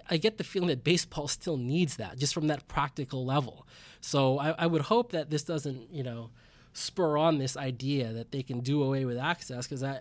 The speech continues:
I mean, frankly, I think it would be bad for the sport. And, you know, I feel like it was interesting to see a couple of players say that too,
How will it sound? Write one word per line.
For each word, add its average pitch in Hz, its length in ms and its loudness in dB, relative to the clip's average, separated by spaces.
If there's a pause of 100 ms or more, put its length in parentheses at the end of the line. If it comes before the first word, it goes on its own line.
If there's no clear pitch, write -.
I 139 40 -14
mean, 139 160 -2
frankly, 160 400 -4
I 127 40 -2
think 139 220 -4
it 170 40 -6
would 151 100 -8
be 127 60 -6
bad 139 320 -4
for - 80 -16
the 120 80 -8
sport. 175 480 -2
And, 139 260 -4 (460)
you 143 120 0
know, 147 260 0 (200)
I 147 100 -6
feel 165 220 -2
like 156 260 0
it 139 120 -10
was 147 140 -2
interesting 160 460 0
to 143 100 -4
see 156 160 0
a 139 60 0
couple 143 320 0
of 123 100 -4
players 156 360 2
say 143 200 4
that 135 240 2
too, 165 260 0